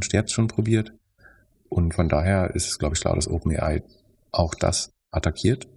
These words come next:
Ähm, natürlich ist das Disruption, Konkurrenz mit Microsoft, äh, die und, und Google,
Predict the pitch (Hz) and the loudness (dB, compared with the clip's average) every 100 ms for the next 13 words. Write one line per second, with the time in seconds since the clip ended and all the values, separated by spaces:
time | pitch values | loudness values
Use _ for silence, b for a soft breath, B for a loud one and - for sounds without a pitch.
0 | 104 85 87 87 - 92 95 - 85 - | -2 0 0 0 0 0 0 -2 -4 -6
1 | _ _ 92 - 92 - 98 98 95 95 | _ _ -2 -2 -2 0 2 2 2 0
2 | 95 90 92 - 95 - 90 113 - 123 | 2 2 0 0 0 2 2 2 0 -2
3 | - - 92 95 95 95 B B B B | -6 -2 2 2 0 -4 B B B B
4 | B - 101 98 92 95 98 110 113 110 | B 0 2 4 4 4 4 4 4 4
5 | 113 120 | 4 2